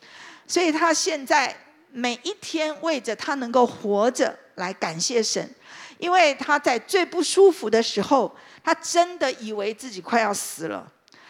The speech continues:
我们看见在面对问题困境的时候，他们一家就在祷告里面更加经历了这位充满慈爱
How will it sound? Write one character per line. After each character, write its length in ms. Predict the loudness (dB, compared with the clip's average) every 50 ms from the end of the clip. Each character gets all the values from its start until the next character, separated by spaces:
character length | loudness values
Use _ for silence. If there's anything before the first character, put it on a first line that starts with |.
| -20 -20 -20 _ _
我 100 | -4 -2
们 100 | -2 -2
看 240 | 0 2 2 2 2
见 240 | 0 0 0 0 2
在 160 | 2 2 2
面 380 | 2 0 0 0 2 2 0 2
对 480 | 2 4 4 4 2 -2 -6 -12 -12 -4
问 300 | 2 2 2 2 2 -2
题 220 | -8 -8 -8 -8
困 320 | -8 -4 -4 -2 -2 -2 -4
境 220 | -4 -6 -6 -4
的 120 | -4 -4 -4
时 160 | -4 -6 -6
候， 320 | -4 -2 -2 -2 -2 -4 -8 -14 -20 -20 -20 _ _
他 120 | -10 -8 -6
们 160 | -6 -6 -8 -8
一 100 | -10 -12 -12
家 580 | -10 -8 -4 0 2 2 2 2 2 0 -4 -10 -18 -20 _ -4
就 180 | -2 0 0 2
在 220 | 2 2 2 2
祷 320 | 2 2 2 2 4 2
告 260 | 0 2 2 2 2 2
里 160 | 0 -4 -4
面 320 | -4 -2 -2 -2 -2 -4 -10 -18 -20 -20 _ _
更 260 | 2 2 2 2 0
加 260 | 2 2 4 4 2 0
经 380 | -2 -6 -8 -6 -6 -4 -4
历 140 | -4 -4 -2
了 200 | 0 0 0 0 -4 -10 _
这 160 | 0 2 2
位 180 | 4 4 2 0
充 360 | -2 -6 -6 -4 -4 -4 -4
满 380 | -4 -4 -4 -4 -4 -6 -10 -14
慈 320 | -16 -14 -12 -12 -8 -8 -8 -4 -2
爱 280 | 0 0 0 -2 -4